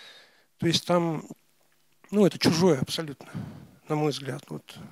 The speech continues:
Это чужое, ну, менталитет чужой, чужое понимание какое-то, ну, как, как с тьмой сот-, столкнулись, вот, честно говоря. Вот такое ощущение. Эх, ну и, то есть абсолютно не жалеются. Если в Донбассе,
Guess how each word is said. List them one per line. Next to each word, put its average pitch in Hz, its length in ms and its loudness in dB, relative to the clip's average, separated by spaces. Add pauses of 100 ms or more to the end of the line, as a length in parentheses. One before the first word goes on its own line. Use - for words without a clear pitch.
(180)
Это - 140 -20
чужое, 175 560 0
ну, 160 300 -8 (920)
менталитет 160 640 0
чужой, 165 300 -2
чужое 156 300 0
понимание 156 440 -2
какое-то, - 220 -12
ну, 156 60 -12
как, 165 220 -14
как - 180 -8
с - 60 -6
тьмой 156 280 0
сот-, - 300 -8
столкнулись, - 540 -12
вот, 123 100 -18
честно - 340 -10
говоря. - 200 -20 (840)
Вот - 320 -12 (220)
такое - 260 -2
ощущение. - 560 -2 (1900)
Эх, 175 200 -2 (720)
ну 175 360 2
и, 185 460 2 (800)
то 160 120 2
есть 156 140 4
абсолютно 190 500 4
не 175 120 6
жалеются. 156 580 4
Если 147 220 -2
в - 40 -14
Донбассе, 170 520 2